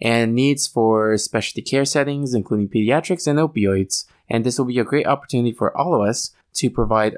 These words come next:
our own comments and have ourselves be heard and help shape the standards for the upcoming year. The comment period is actually open until September twenty-third, so get your comments in soon.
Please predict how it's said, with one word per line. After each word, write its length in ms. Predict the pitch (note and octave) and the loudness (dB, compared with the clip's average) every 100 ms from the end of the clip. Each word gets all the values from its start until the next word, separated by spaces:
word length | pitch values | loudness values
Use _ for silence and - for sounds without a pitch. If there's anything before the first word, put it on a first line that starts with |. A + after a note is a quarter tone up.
| - | -4
our 140 | G#2+ | 0
own 200 | A2+ D3 | 0 0
comments 420 | - G2+ G2 G2 | 0 0 0 0
and 140 | - G2 | 0 0
have 200 | G#2 G#2 | 0 0
ourselves 520 | F#2+ - A#2+ A#2+ A2 | -2 0 0 0 -2
be 200 | - G2 | -2 -2
heard 340 | G2 F#2+ C3 - - | 0 0 -2 -10 -4
and 160 | A2 | -2
help 220 | G#2+ A#2+ - | 2 0 -2
shape 360 | - B2 B2 | 0 0 0
the 80 | - | -4
standards 520 | - D3 D#3+ A#2 A2 | -2 0 2 2 0
for 160 | - G#2+ | 0 0
the 120 | G#2 | 2
upcoming 360 | G#2 - G2 G2 | 0 0 -2 0
year. 280 | G#2+ F#2+ - _ | 0 0 -6 _
The 80 | A#2+ | -6
comment 380 | B2 D#3 F#3 - | -2 0 -2 -2
period 380 | D#3 C3 B2+ A#2 | 0 2 2 2
is 180 | G#2+ | 0
actually 360 | G#2 A#2 - A2+ | 0 -2 -2 0
open 300 | G#2+ - A2+ | 0 0 0
until 300 | G2+ F#2 G2+ | 0 0 0
September 400 | - A2+ A#2 G#2 | 0 -2 -2 -2
twenty-third, 640 | A2+ G#2+ F#2+ G#2 A#2 F#3 - _ | 0 0 0 0 0 0 -6 _
so 260 | - A#2 | -2 -2
get 180 | G2 C3 | 0 2
your 100 | A#2 | 0
comments 360 | - A#2+ A2+ - | 0 -2 -2 0
in 120 | G2+ | 2
soon. 420 | - A2+ G2 F2 | 2 2 0 -2